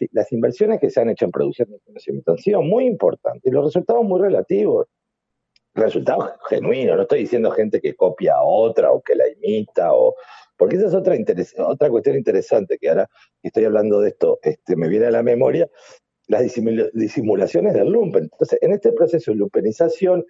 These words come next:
tenemos, por ejemplo, escribas que escriben, ¿sí? Eh, eh, le escriben, digamos, inclusive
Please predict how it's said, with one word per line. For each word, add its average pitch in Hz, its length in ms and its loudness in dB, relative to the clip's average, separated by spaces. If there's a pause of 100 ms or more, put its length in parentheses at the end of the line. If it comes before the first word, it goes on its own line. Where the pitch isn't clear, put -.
(340)
tenemos, 160 400 0
por 139 140 2
ejemplo, 151 440 0
escribas 160 720 -2 (840)
que 143 100 -2
escriben, 170 720 -2 (200)
¿sí? 147 360 -4 (460)
Eh, 90 1200 4
eh, 123 100 -2
le 151 220 0
escriben, 123 640 -2
digamos, 101 460 0
inclusive 101 580 -6